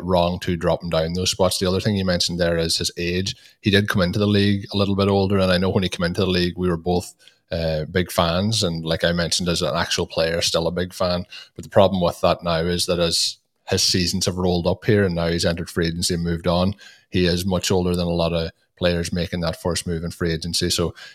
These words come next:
the landing spot just wasn't the, the perfect landing spot, and I think, um, uh, uh, with everything that's happened and, and the landing spot, I think it,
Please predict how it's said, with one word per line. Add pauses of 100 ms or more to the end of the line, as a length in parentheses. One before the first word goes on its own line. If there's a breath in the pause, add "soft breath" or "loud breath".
(240 loud breath)
the
landing
spot
just (180)
wasn't
the,
the
perfect
landing
spot,
and
I
think,
um, (360)
uh,
uh, (260)
with
everything
that's
happened
and,
and
the
landing
spot,
I
think
it,